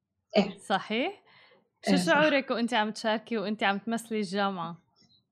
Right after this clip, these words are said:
Speaker 1: آه، <laughs>
Speaker 2: <laughs>
Speaker 1: والله هو شعور يعني حلو أكيد،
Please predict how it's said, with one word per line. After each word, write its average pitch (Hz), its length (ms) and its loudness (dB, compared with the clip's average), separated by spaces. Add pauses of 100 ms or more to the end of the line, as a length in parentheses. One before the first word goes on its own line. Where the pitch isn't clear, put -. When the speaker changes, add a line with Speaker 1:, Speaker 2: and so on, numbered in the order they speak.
(1300)
Speaker 1:
آه، 220 240 8
<laughs> 349 880 4 (420)
Speaker 2:
<laughs> - 320 -8
Speaker 1:
والله 233 460 4 (220)
هو 240 160 4
شعور 269 340 4
يعني 247 400 4
حلو 190 440 2 (380)
أكيد، 190 360 2